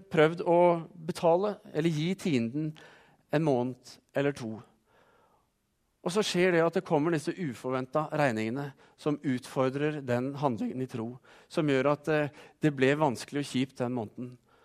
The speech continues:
Og så tenker du: «Nei, dette vet jeg ikke om jeg klarer.»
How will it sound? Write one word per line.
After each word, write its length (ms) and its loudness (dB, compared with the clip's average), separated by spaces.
Og 100 -16
så 100 -8
tenker 320 -6
du: 220 -4
«Nei, 140 -4
dette 340 -8
vet 160 -4
jeg 120 -2
ikke 80 -8
om 80 -6
jeg 100 -8
klarer.» 360 -6